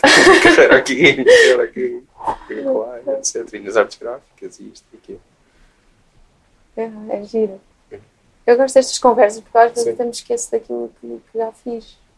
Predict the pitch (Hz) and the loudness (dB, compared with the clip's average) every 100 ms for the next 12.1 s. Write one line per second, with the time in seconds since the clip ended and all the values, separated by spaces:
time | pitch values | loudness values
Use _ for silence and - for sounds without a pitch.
0 | _ _ _ - 208 208 208 214 220 214 | _ _ _ -12 -12 -12 -16 -4 -4 -2
1 | 220 214 214 _ _ - 107 208 208 214 | -6 -8 -10 _ _ -16 -10 -6 -4 -4
2 | - 165 156 - 170 - 262 240 - 226 | -4 -6 -8 -14 -12 -8 -8 -6 0 2
3 | 208 202 190 185 - 240 _ 196 196 220 | 2 0 -4 -6 -20 -20 _ -16 -14 -16
4 | - - - _ - - - - - 233 | -20 -20 -20 _ -20 -20 -20 -20 -12 -10
5 | - - 349 _ _ - - - 254 - | -10 -20 -20 _ _ -20 -16 -14 -16 -20
6 | _ _ _ _ - - - 151 - - | _ _ _ _ -20 -4 4 4 4 -8
7 | 127 - _ _ _ - 147 131 127 71 | -14 -16 _ _ _ -8 -8 -6 -10 -10
8 | - - 120 - - - 135 123 117 - | -12 -10 -10 -10 -14 -4 0 0 0 -10
9 | - 104 107 107 107 104 _ 104 110 107 | -14 -8 -6 -4 -6 -12 _ -16 -14 -14
10 | 107 - - 107 110 113 107 98 104 104 | -14 -14 -8 -6 -6 -8 -6 -8 -10 -14
11 | - 101 98 _ _ 98 101 104 107 101 | -12 -12 -14 _ _ -4 -4 -8 -10 -12